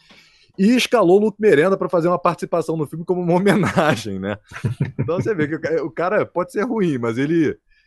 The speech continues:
ele é cultuado, né, bicho? É, e aí o Sérgio Martino também fez, enveredou muito pelos filmes de comédia. Ele fez aí um, um filme, cara, que eu achei, achei péssimo, mas os italianos gostam, cultuam esse filme. É,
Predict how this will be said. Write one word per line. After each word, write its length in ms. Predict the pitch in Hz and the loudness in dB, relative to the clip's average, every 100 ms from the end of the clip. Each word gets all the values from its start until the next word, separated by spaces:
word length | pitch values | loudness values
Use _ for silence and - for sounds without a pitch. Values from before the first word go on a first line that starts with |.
| - 120 - | -16 -14 -8
ele 140 | 151 | -2
é 60 | 156 | -2
cultuado, 580 | 185 160 196 135 120 | -2 -2 0 2 0
né, 160 | 123 131 | -2 -4
bicho? 340 | 107 95 - - - - - - - | -4 -4 -4 -4 -4 -4 -6 -6 -10
É, 340 | - 156 156 156 | -4 -4 -2 -2
e 100 | 185 | -2
aí 140 | 208 | -2
o 60 | 240 | -2
Sérgio 300 | - 220 208 | -2 -2 0
Martino 360 | 175 160 185 | -2 -2 -4
também 240 | 185 180 180 | -4 -4 -4
fez, 260 | 185 180 - _ _ | -4 -4 -8 _ _
enveredou 480 | 139 151 151 156 151 | -12 -4 -2 -2 -2
muito 180 | 143 165 | -4 -6
pelos 220 | 170 156 | -6 -8
filmes 200 | 160 151 | -8 -10
de 80 | 147 | -6
comédia. 800 | - 135 107 131 147 127 98 98 95 92 | -4 -2 -2 0 0 -2 -2 -4 -4 -4
Ele 120 | - | -6
fez 280 | 156 170 147 | -2 -2 -2
aí 160 | 139 | -2
um, 260 | - 131 131 | -2 -4 -6
um 40 | - | -4
filme, 240 | 165 147 | -4 -4
cara, 260 | - 135 113 | -2 -2 -2
que 100 | 143 | -4
eu 60 | |
achei, 260 | 123 - 180 | -4 -4 -6
achei 240 | - 120 - | -8 -10 -8
péssimo, 560 | - 120 131 - 82 | -2 0 0 -4 -12
mas 180 | 90 117 | -8 -8
os 120 | 123 | -8
italianos 420 | 139 139 147 180 151 | -10 -6 -4 -4 -6
gostam, 420 | 101 117 139 101 | -6 -6 -6 -8
cultuam 480 | 139 127 147 147 107 | -14 -10 -6 -4 -6
esse 140 | - | -10
filme. 240 | 120 123 98 - _ _ _ _ _ | -8 -8 -8 -12 _ _ _ _ _
É, 520 | 131 127 120 117 - | -2 0 2 0 -6